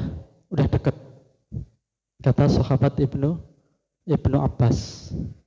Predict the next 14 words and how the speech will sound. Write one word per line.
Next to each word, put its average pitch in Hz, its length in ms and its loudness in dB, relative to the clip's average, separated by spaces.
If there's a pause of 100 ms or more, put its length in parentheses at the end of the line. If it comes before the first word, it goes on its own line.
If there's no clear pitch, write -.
(2250)
Kalau 143 240 4
kita 151 240 2
dis-, 139 320 0
udah 139 240 2 (720)
surat 147 320 2
ini 147 160 2
turun 143 240 2
ke 139 160 -2
Nabi, 139 480 2
Nabi 139 240 2
suruh 139 400 2 (320)
bertasbih, 139 960 2
beristighfar, - 960 0 (320)
tahmid, 143 480 0